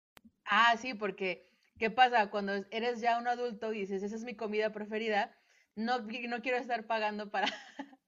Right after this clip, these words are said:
para estar, este, o a lo mejor quiero asegurarme de que la están haciendo como yo sé que me gusta. Sí, por ejemplo, yo la verdad es que, eh, me gusta muchísimo hacer, hacer curry, creo que es, no sé, el sabor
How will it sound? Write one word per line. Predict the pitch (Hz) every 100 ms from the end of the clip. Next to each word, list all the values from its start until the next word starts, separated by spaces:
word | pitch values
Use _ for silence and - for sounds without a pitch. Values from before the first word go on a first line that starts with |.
| _ _ _
para | 196 180 180
estar, | 180 196 208 196 190
este, | 208 208 180 170 - - -
o | - 262 -
a | 202
lo | 208
mejor | 208 226 220
quiero | 226 220
asegurarme | 233 233 208 220 208 196 196
de | 190
que | 180
la | 165
están | 165 170
haciendo | 165 165 156 151
como | 156 147
yo | 147 160
sé | - 143 - _ _ _ _
que | - 185
me | 190
gusta. | 220 233 165 - _ _ _ _ _ _ _ _ _
Sí, | 190 233
por | 220
ejemplo, | 196 208 190 175 -
yo | 180 202 202 208 -
la | 190 180
verdad | 185 185
es | 190 190
que, | 202 196 175 - _ _ _ _
eh, | 185 175 160 156
me | 190 196
gusta | 196 196
muchísimo | 202 185 185 185 180 170
hacer, | 156 165 160 -
hacer | 165 - 170 170
curry, | 175 185 190
creo | 175
que | 175
es, | 165 _ _ _ _ _
no | 185 190
sé, | 202 -
el | 196
sabor | 208 202 220 226 233 226